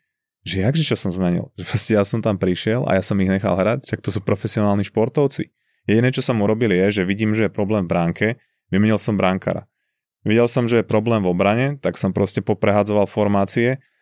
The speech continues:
A, a proste začalo to lepšie fungovať. Ale ja im nemôžem hovoriť, čo majú robiť. Však oni, pre Boha, sú akože profi športovci, oni,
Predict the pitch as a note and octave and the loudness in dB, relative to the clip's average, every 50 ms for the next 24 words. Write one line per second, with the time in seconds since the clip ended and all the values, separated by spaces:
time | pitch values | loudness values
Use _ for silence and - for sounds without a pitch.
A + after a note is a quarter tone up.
0 | _ _ _ G2 G2+ G2 G2 - - _ F#2 F#2 A2 G#2+ G2+ - - - - A2 | _ _ _ 0 2 2 2 0 -2 _ -4 -2 0 0 0 0 -2 0 0 2
1 | G#2+ G#2+ G#2+ G#2+ A2 A2 G2+ - F#2 F#2 G#2 G#2+ - - B2 A2+ A2 A#2 A2+ A2+ | 2 4 4 2 2 0 -2 -4 -2 0 0 0 2 2 2 2 2 2 0 0
2 | A2 - A#2 - - B2 C3+ D3 D3+ A#2+ G2 - - G2+ G2 G2+ G2+ G#2 G2+ G2+ | 0 -4 -6 -4 -2 0 2 2 2 2 2 2 2 2 2 4 4 4 4 4
3 | G#2 G#2+ A#2+ C3 C3 A#2 G2+ G#2+ G2 F#2+ F#2+ F#2 F#2 F2+ - - F#2+ F#2 F2+ E2+ | 4 4 4 4 2 2 2 2 2 2 2 2 2 0 0 -2 0 0 2 2
4 | E2 E2+ F2 F2 E2+ - - F2+ F2+ F#2+ G2+ G#2+ G#2 G2 - G#2 F#2+ G2 G2 G2 | 0 0 0 -2 -2 -2 -2 0 2 2 2 2 2 2 0 0 0 2 2 2
5 | G2+ G2+ G2 F#2 - - A2 G2 F#2 - - F#2+ G2+ - - G2+ F#2+ - G2+ - | 4 4 2 2 0 0 0 -2 0 -2 -2 -2 -2 -2 0 -2 -2 -2 -4 -4
6 | - - G2+ F#2 - A2 G#2 - - A2 G2+ G2+ G#2 G#2 G#2 G2+ | -2 -2 -2 0 0 -2 -2 0 0 0 2 2 2 2 2 0